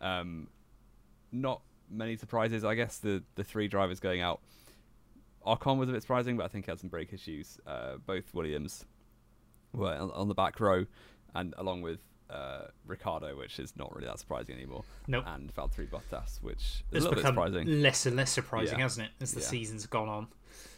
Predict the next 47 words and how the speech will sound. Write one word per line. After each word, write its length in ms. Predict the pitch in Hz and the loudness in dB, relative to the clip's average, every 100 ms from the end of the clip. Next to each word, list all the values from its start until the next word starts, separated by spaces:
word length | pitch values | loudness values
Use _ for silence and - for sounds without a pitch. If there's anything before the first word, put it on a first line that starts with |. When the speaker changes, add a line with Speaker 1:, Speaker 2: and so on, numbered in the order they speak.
| - | -6
Speaker 2:
Um, 460 | 139 123 123 120 127 - | 4 4 6 2 -2 8
yeah, 240 | 240 180 | 12 12
no, 140 | 156 151 | 12 10
I 40 | |
think 240 | 139 180 160 | 8 2 2
it 120 | 151 | 2
was, 280 | 135 123 147 | 2 0 4
I 60 | 151 | 8
mean, 160 | 147 | 8
it 40 | 160 | 8
was 120 | 147 | 8
always 180 | 151 127 | 8 8
gonna 140 | 135 | 8
be 80 | 120 | 8
a 40 | |
horrendous 520 | - 127 127 117 110 127 | 6 8 8 6 0 2
weekend 340 | 117 123 110 | 2 4 2
for 80 | 120 | 2
Williams, 440 | 117 110 110 110 | 2 2 0 -2
wasn't 240 | 117 107 110 | -4 -2 -4
it? 80 | 110 | -2
You 120 | 123 | -2
just 180 | 123 120 | 0 4
look 140 | 131 | 2
at 80 | 117 | 2
Singapore 580 | - 123 110 - 113 110 | 2 2 0 0 0 0
Speaker 1:
Mm. 40 | 110 | -2
Speaker 2:
and 120 | 107 | 0
think, 280 | 123 113 - | 2 2 0
if 120 | 139 131 | -4 4
they 120 | 127 | 4
can 80 | 117 | 4
just 140 | 110 | 2
make 160 | 117 113 | 0 2
it 60 | |
to 40 | 123 | 4
the 180 | 120 120 | 6 8
end, 180 | 113 | 6
that's 300 | 107 117 117 | 0 -2 -2
probably 240 | 131 131 127 | 0 0 2
gonna 140 | 120 | 0
be 80 | 117 | -2
quite 320 | - 135 120 | 2 4 4
a 40 | 113 | 4
good 220 | 131 - | 2 2
thing. 280 | - 110 | 0 0
Speaker 1:
Well, 100 | 117 | 0